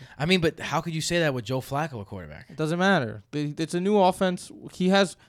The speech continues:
Speaker 2: he'll use the slot receivers instead. Hamilton and Sanders could be on the field at the same time.
Speaker 1: There is something to be said about the
Speaker 2: Replace a
Speaker 1: fact
Speaker 2: tight end.
Speaker 1: uh, the Ravens' system maybe led him more to tight ends because,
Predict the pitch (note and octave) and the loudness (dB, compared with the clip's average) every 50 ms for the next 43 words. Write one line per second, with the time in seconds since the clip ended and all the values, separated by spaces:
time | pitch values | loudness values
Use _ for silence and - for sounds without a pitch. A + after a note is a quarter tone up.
0 | _ _ _ _ _ - G#3 A3+ A3+ G#3 F#3 G#3 B3+ B3+ G3 G3+ A3 - - G#3 | _ _ _ _ _ 2 4 4 4 4 2 4 4 4 4 2 0 0 4 6
1 | A3+ A#3 - G3+ F3 - - F3 E3 E3 E3+ D#3+ E3 D#3 - G#3+ F#3 D#3 G#2+ G2+ | 6 6 6 4 -4 -4 -4 -4 -4 -4 -4 -6 -6 -2 0 0 0 0 0 -6
2 | - - - D#3+ D#3 F3 G3 F#3+ - G3+ F#3+ F#3 - - F#3+ F#3+ F3 E3+ - - | -14 -6 -2 -2 0 0 0 0 0 0 -2 -2 -2 -2 -2 0 -2 -2 -6 -6
3 | D3 D3+ C#3+ C#3 B2+ - C#3+ C3+ C3 C3 B2 - - - A#2+ A#2+ A#2 - - A#2+ | -6 -6 -6 -6 -6 -6 -6 -6 -6 -8 -10 -12 -12 -10 -10 -10 -10 -8 -8 -6
4 | C3+ D3 E3 G#3 D4 F#4 - - A3+ A#3 A3+ A3 F#3+ G3 F#3 - F#3+ F3+ F3 E3 | -2 2 4 6 6 6 6 6 4 4 4 2 0 0 0 2 2 4 4 4
5 | D#3+ D#3+ D3+ D#3+ D#3 D#3 D#3 D3+ C#3+ C#3 C#3 C#3 D3 D#3 D3 - _ _ _ - | 2 4 6 6 4 4 4 0 -2 -2 -2 -4 -4 -8 -10 -14 _ _ _ -2
6 | C#3+ D3 C#3 C3+ D#3 C#3+ C3 D3 D#3+ E3+ D#3+ C#3+ E3 E3 D#3 D3+ C#3 - - - | -2 -2 2 2 0 2 4 4 4 4 4 4 2 0 0 -2 -4 -6 -6 -6
7 | - - - D#3 D3 - - C#3 B2 A#2+ A#2+ C3 C3+ C3+ C3 C3 B2+ B2 A#2 - | -4 -2 0 2 0 0 0 -2 -6 -4 -4 -2 -2 -2 -2 -2 -2 -4 -4 -8
8 | _ _ _ G#2 A2+ B2+ C#3 C3+ C3 B2+ C3 B2 A#2+ B2 B2 B2 A#2+ A#2 - B2 | _ _ _ -8 -2 0 0 0 2 0 -2 -4 -4 -2 -2 -2 -2 -2 -2 -2
9 | A#2+ A#2 A#2+ A#2+ A#2 A2 G2 A2+ A2 - A#2+ A2+ G#2+ G2 - | -2 0 -2 -2 -4 -6 -8 -8 -6 -4 -2 -2 -2 -4 -6